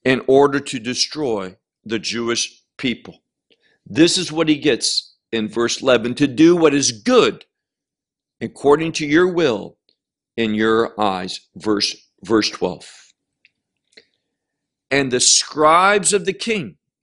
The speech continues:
this represents the human resources, the people that Haman has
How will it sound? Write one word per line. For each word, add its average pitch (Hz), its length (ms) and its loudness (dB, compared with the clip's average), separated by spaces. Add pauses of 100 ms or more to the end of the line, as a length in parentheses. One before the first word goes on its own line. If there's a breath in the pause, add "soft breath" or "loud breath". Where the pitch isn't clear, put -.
this 127 220 -6
represents 143 720 -2
the 143 400 -2
human 220 580 -2
resources, 120 720 -2
the 110 120 0
people - 600 -6 (680)
that 139 120 6
Haman 147 520 2
has 139 340 -4